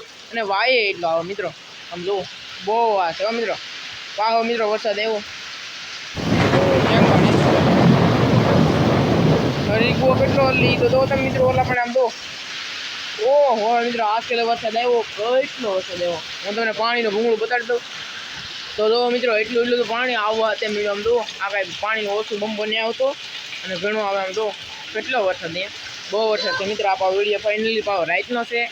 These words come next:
અને તમને પણ જોવાની બહુ મજા આવતી છે. તો કેમ પણ એ,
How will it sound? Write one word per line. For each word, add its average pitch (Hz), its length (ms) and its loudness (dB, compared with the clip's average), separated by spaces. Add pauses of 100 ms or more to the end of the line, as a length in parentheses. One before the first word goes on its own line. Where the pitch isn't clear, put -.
(320)
અને 165 120 -6
તમને 226 220 -2
પણ 240 180 -2
જોવાની 214 320 0
બહુ 208 180 0
મજા 170 440 -4
આવતી 254 300 -2
છે. 254 120 -4 (100)
તો 214 60 -2 (120)
કેમ 277 220 -2
પણ 208 140 -2
એ, 240 160 -4